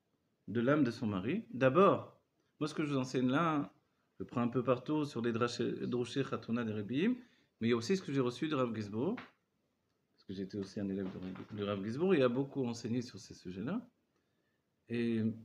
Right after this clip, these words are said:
et en fait, au départ, la femme perçoit le côté dévoilé de l'homme, puisqu'il nous faut traduire toutefois. Qu'est-ce que l'âme ?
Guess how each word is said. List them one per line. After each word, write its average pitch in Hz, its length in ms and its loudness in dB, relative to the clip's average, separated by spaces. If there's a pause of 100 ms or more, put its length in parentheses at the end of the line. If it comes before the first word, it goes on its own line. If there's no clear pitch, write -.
(460)
et 131 120 2
en 131 80 0
fait, - 480 -2 (1200)
au 151 120 2
départ, 160 400 2
la 147 160 4
femme 190 460 2
perçoit 190 460 4
le 147 100 4
côté 151 360 2
dévoilé 127 600 4
de 151 100 2
l'homme, 185 360 0 (600)
puisqu'il 139 760 -4
nous 147 100 2
faut 190 180 -4
traduire 143 440 0
toutefois. - 400 -10 (560)
Qu'est-ce 233 240 -4
que - 120 -4
l'âme ? 110 360 2